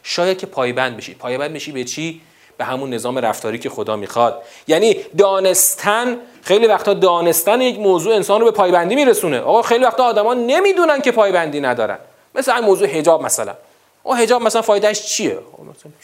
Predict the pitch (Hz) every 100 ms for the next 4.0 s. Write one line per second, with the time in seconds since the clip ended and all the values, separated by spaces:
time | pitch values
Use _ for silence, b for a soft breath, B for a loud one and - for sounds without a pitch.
0 | - - 196 - - - 104 101 - 104
1 | 104 - 104 113 - 101 110 110 123 120
2 | - B - 190 196 180 175 160 165 -
3 | 151 - 147 143 131 120 117 - 110